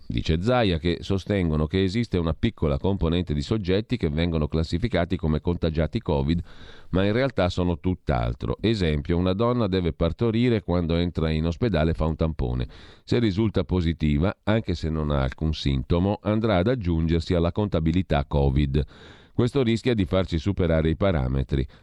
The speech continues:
Altro esempio, a Verona su centotrentuno pazienti contagiati,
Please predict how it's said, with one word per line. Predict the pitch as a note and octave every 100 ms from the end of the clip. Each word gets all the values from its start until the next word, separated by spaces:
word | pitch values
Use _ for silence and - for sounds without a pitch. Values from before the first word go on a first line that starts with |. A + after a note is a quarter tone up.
| _
Altro | - D2 F2
esempio, | G2+ B2 F2+ D2 C#2
a |
Verona | C#2+ F2+ A#2 G#2+
su | D#2
centotrentuno | D#2 G2+ G2+ F2+ D#2+ E2 F2+ G2+
pazienti | F2+ E2+ - F2 D2+ C#2+ A#2 A2+
contagiati, | - C2+ C2 C2+ C#2 B1 A#1+ G2+